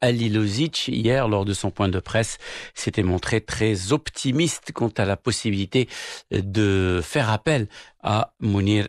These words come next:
El Haddadi lors des prochaines sorties de la sélection du Maroc. Bah, aujourd'hui, ça paraît juste pas possible. Malgré les réticences de l'entraîneur parisien Thomas Tuchel, Neymar, blessé aux adducteurs, se rendra bien au Brésil pour le rassemblement de la Seleção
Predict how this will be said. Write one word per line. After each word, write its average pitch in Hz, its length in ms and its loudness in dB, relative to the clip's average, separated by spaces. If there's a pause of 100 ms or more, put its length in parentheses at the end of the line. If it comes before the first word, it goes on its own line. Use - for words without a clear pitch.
El 101 200 0
Haddadi 104 420 0
lors 101 180 2
des 104 100 0
prochaines 104 500 -2
sorties - 580 -4
de 117 260 0
la 107 320 0
sélection - 680 -2 (400)
du 104 460 0
Maroc. 98 580 0
Bah, - 180 0
aujourd'hui, 87 420 -4 (100)
ça - 220 -4
paraît 95 420 -2 (100)
juste 117 440 -2
pas 165 160 0
possible. - 760 -6 (460)
Malgré 139 480 2
les 135 240 4
réticences 135 640 0
de 135 80 2
l'entraîneur 135 440 2
parisien 143 360 0
Thomas 170 260 2
Tuchel, 156 460 2
Neymar, 151 840 2
blessé 123 320 -2
aux 123 160 0
adducteurs, 127 640 0
se - 180 -2
rendra 175 360 4
bien 135 200 2
au 123 80 4
Brésil 117 540 0
pour 117 180 0
le 110 80 4
rassemblement 113 640 2
de 104 80 -2
la 104 80 4
Seleção 113 580 0